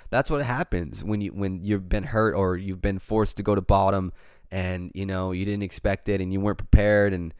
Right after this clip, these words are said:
you know, all your possessions and everything, or you feel like you lost everything, or you're just depressed or whatever it is.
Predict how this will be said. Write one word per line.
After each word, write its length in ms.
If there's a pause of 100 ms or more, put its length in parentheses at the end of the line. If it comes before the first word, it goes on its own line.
(260)
you 120
know, 120
all 180
your 160
possessions 540
and 80
everything, 560
or 140
you 160
feel 180
like 140
you 60
lost 360
everything, 600
or 100
you're 160
just 180
depressed 640
or 80
whatever 420
it 60
is. 300